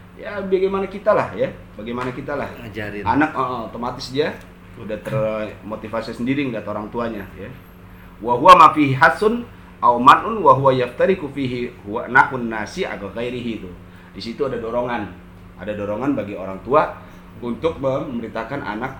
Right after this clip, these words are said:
Speaker 1: eh, mulai mengenal, eh, beribadah kepada Allah tuh. Ya, walaupun yaftariku fihi, beda tuh,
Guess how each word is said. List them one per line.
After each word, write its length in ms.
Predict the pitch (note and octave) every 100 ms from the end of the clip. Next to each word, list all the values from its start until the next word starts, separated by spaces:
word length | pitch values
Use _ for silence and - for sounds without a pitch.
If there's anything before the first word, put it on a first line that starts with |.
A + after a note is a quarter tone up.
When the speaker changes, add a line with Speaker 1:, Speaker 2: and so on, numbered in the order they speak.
| -
Speaker 1:
eh, 360 | G2+ G2+ G2 F#2+
mulai 380 | G2+ B2 C3+
mengenal, 520 | A#2 G#2 G#2+ B2 D#3 D3+ -
eh, 180 | F#2+ G2
beribadah 440 | F#2+ G2 G2+ A#2
kepada 260 | A#2+ F#2+ F#2+
Allah 240 | F2+ G2+ F#2
tuh. 160 | F2 E2 - - - - -
Ya, 180 | F#2 A#2 B2+ -
walaupun 520 | G#2 G#2+ A2 F#3 G3
yaftariku 640 | C#3+ B2 - F3 F3 E3 D#3
fihi, 460 | F3+ F3 F3 E3+ -
beda 380 | - A#2+ D3 C#3
tuh, 240 | C3 A#2+